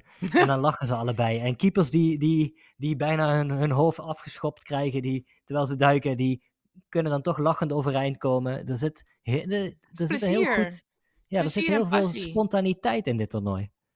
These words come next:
Speaker 1: En ook respect voor elkaar.
Speaker 2: Ja, absoluut.
Speaker 1: Maar ja, toen ging Nigeria dus een beetje verslappen.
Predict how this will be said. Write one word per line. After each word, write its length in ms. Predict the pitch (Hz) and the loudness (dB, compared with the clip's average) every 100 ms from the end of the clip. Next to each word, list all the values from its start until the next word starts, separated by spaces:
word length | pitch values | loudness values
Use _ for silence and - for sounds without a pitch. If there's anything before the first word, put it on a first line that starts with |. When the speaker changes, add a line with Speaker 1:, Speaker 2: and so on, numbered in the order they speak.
| _ | _
Speaker 1:
En 160 | - 269 | 0 2
ook 100 | 269 | 0
respect 520 | 233 - - 311 - | -2 -6 -6 -6 -6
voor 120 | 220 | -8
elkaar. 480 | 190 175 135 143 _ _ _ _ | -8 -6 -8 -8 _ _ _ _
Speaker 2:
Ja, 300 | - 143 151 - _ _ _ _ _ - | -8 -2 -2 -2 _ _ _ _ _ -12
absoluut. 540 | 156 - 131 113 - _ _ _ _ _ _ | -10 -6 -6 -6 -10 _ _ _ _ _ _
Speaker 1:
Maar 120 | - 262 | 2 4
ja, 160 | - - | 4 0
toen 120 | 277 | -2
ging 320 | 294 277 285 | 0 0 -2
Nigeria 440 | 262 247 277 311 262 | -2 -2 0 0 0
dus 120 | 240 | 0
een 80 | 240 | 0
beetje 200 | 226 - | -2 -4
verslappen. 600 | 220 - 233 233 180 262 | -8 -2 0 0 -2 -2